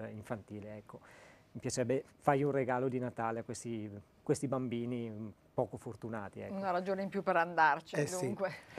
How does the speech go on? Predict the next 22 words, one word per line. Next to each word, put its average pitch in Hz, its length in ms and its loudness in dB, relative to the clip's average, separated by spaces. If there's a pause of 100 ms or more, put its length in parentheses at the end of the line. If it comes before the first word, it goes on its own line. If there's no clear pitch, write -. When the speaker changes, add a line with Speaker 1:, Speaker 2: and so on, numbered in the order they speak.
(120)
Speaker 3:
Tra 147 100 2
l'altro 151 760 6
sottolineo 147 680 2
la 135 140 2
collaborazione 139 680 4
che - 100 -6
abbiamo 139 260 -4
in 127 60 -10
questa 139 260 -10
occasione 139 560 2
con 131 160 4
il 123 160 -2
cus, 247 260 0
con 123 160 -4
il 117 120 -4
Centro, 131 680 -6
eh, 120 360 -8
Universitario 131 680 -2
Sportivo, 165 640 2 (240)
che 156 160 -2
quindi, 151 360 4 (140)
mm, 110 440 -16